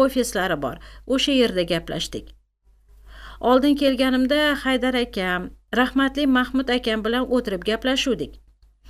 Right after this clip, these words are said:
Mahmud akam gapga tez tushunadigan aqlli odam edi. Bekor nobud bo'ldi." "Asadbek akangizning kayfiyatlari qanaqa?"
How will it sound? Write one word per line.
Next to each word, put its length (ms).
Mahmud 380
akam 340
gapga 400
tez 240
tushunadigan 720
aqlli 420
odam 360
edi. 240
Bekor 520
nobud 380
bo'ldi." 280
"Asadbek 440
akangizning 580
kayfiyatlari 760
qanaqa?" 360